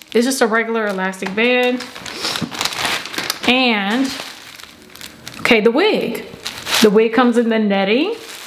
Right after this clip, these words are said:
Let me take this off. Let's see what we got in one. One, I don't know where that New York accent came from. Girl, I'm from Georgia.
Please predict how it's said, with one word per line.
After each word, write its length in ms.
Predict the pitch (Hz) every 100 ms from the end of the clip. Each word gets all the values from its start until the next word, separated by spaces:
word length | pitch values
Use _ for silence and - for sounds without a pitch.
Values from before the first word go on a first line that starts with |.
| -
Let 120 | 190
me 120 | 202
take 280 | 190 - 190
this 240 | 180 - -
off. 680 | 240 233 233 247 - - -
Let's 200 | 226 -
see 100 | 196
what 120 | 190
we 120 | -
got 260 | - - -
in 80 | 180
one. 260 | - -
One, 240 | 226 233 233
I 180 | 240 214
don't 120 | 196
know 120 | 180 170
where 240 | 185 208
that 240 | 226 226 220
New 80 | 220
York 200 | 220 226
accent 400 | - - 247 240
came 160 | 262
from. 320 | 254 262 262
Girl, 180 | 233 190
I'm 80 | 185
from 220 | - 175
Georgia. 840 | 190 185 185 220 285 302 311 285